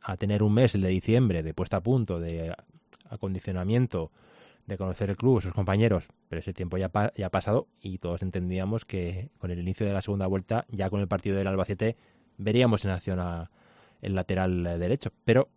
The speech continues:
no ha sido así. Yo entiendo que tiene que ver con esa circunstancia que el cuerpo técnico se ve movido por la prudencia y si en el club no nos die-, miente ni no nos dice lo contrario, hay capacidad de maniobra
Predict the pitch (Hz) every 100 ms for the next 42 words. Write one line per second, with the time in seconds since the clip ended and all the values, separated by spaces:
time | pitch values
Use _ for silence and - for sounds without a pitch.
0 | - 117 110 95 80 - 92 - 92 95
1 | 92 98 92 92 92 95 95 92 90 98
2 | 98 92 90 101 92 87 82 - - -
3 | - _ _ _ _ - 101 - 104 104
4 | 101 107 107 117 110 101 98 107 104 107
5 | 107 101 104 95 101 110 110 120 120 117
6 | 117 127 - _ - 120 135 107 95 -
7 | 107 107 107 95 101 104 98 98 101 113
8 | 107 101 101 104 104 101 101 98 101 110
9 | 127 - 107 104 107 - 95 101 92 92
10 | 92 98 92 90 87